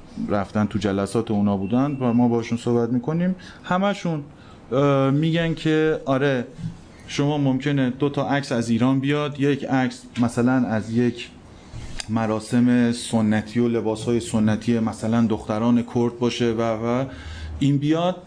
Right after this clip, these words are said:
و یه عکس مثلاً سیاه‌سفید، نمی‌دونم، اینجوری از اعدام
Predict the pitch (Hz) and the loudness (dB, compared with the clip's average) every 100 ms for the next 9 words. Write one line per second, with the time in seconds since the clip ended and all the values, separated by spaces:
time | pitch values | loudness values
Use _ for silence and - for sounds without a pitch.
0 | 139 135 147 147 143 147 139 117 117 120 | -2 0 2 0 -2 0 0 2 0 0
1 | 127 - 120 110 - 107 123 123 127 120 | 0 0 0 0 -2 -2 0 2 2 2
2 | 117 113 113 110 101 98 104 104 110 120 | 2 2 0 -2 -2 -2 0 0 2 2
3 | 123 117 110 - 120 113 | 2 0 -4 -4 -2 0